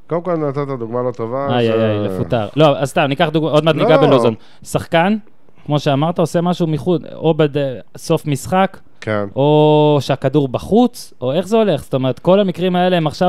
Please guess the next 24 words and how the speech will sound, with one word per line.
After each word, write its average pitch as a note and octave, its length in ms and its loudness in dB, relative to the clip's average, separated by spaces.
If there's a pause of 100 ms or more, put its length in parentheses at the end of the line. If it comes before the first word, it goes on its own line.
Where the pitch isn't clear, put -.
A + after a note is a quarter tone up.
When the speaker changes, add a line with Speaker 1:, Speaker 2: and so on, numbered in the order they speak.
(120)
Speaker 2:
אאוט? F#3+ 140 4
Speaker 1:
לא, C4+ 220 4
לא C#4 100 2
סוף B3 180 -6
משחק, C3+ 460 0
כאילו, A2 280 -4
גם C3 180 -2
במהלך F#3 360 -4
משחק, D3+ 480 -2
כאילו, G#2+ 360 -2
ולא A2 260 4
עבירה F#3 280 6
בין D3+ 160 6
שחקנים, B2+ 580 0
Speaker 2:
כן. D#3+ 180 2
Speaker 1:
לא D#3 100 6
שחקן E3 340 2
שנותן C#3+ 400 0
אגרוף B2+ 340 2
לשחקן - 300 -2
Speaker 2:
אם G#3 80 4
Speaker 1:
אחר. G#3+ 60 2
Speaker 2:
עכשיו F#3+ 300 2
שחקן, E3+ 540 0